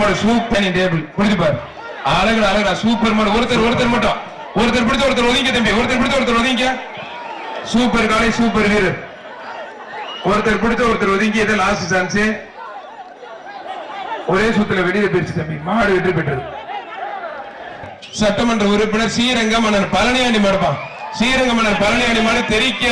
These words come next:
ஓடுதுங்க. அழகுடா, அழகுடா, சூப்பர் மாடு. அண்ணன் சட்ட-, செவலூர் மெக்கானிக் மனோகர் மாடுப்பா.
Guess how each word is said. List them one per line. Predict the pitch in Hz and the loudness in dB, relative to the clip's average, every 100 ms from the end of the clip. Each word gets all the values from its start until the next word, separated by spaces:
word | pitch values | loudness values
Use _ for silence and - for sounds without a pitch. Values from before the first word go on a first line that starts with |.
| 233 | 4
ஓடுதுங்க. | 233 226 170 - - - - - - - | 2 2 0 -4 -10 -12 -10 -10 -4 0
அழகுடா, | 202 247 247 220 | 2 2 2 2
அழகுடா, | 226 214 220 | 2 2 2
சூப்பர் | 240 - 226 | 2 2 2
மாடு. | 226 220 175 - 139 | 2 2 0 -4 -2
அண்ணன் | 190 226 - | 0 0 0
சட்ட-, | 196 175 180 170 143 - - - | 0 -4 -8 -8 -10 -12 -12 -4
செவலூர் | 185 190 226 208 190 | 0 2 4 2 2
மெக்கானிக் | 185 208 208 185 165 | 0 2 2 0 0
மனோகர் | 170 220 220 190 180 | 2 4 4 4 2
மாடுப்பா. | 156 226 | 2 0